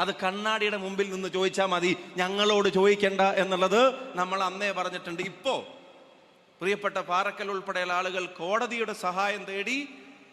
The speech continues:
കോടതി ചെവിക്ക് പിടിച്ചപ്പോഴാണ് അറിയുന്നത്. എന്താ? മുഹമ്മദ് കാസിം എന്ന് പറയുന്ന തിരുവള്ളൂരിലെ യൂത്ത് ലീഗുകാരന്റെ മൊബൈലിൽ അങ്ങനെ ഒരു WhatsApp ഗ്രൂപ്പ് ഇല്ല. അവൻ പോലീസ് സ്റ്റേഷനിൽ അന്നേക്കന്ന് കൊണ്ടുപോയി വെച്ചുകൊടുത്ത മൊബൈൽ പരിശോധിക്കാൻ പറഞ്ഞിട്ട്,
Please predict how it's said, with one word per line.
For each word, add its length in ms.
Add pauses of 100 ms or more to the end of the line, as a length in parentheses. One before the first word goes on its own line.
(240)
കോടതി 420
ചെവിക്ക് 380
പിടിച്ചപ്പോഴാണ് 560
അറിയുന്നത്. 380
എന്താ? 500 (460)
മുഹമ്മദ് 520
കാസിം 380
എന്ന് 140
പറയുന്ന 360 (100)
തിരുവള്ളൂരിലെ 600
യൂത്ത് 380
ലീഗുകാരന്റെ 600
മൊബൈലിൽ 640 (340)
അങ്ങനെ 320
ഒരു 140
WhatsApp 500
ഗ്രൂപ്പ് 300
ഇല്ല. 400 (1040)
അവൻ 260
പോലീസ് 400
സ്റ്റേഷനിൽ 500
അന്നേക്കന്ന് 640
കൊണ്ടുപോയി 520
വെച്ചുകൊടുത്ത 540
മൊബൈൽ 440
പരിശോധിക്കാൻ 760
പറഞ്ഞിട്ട്, 460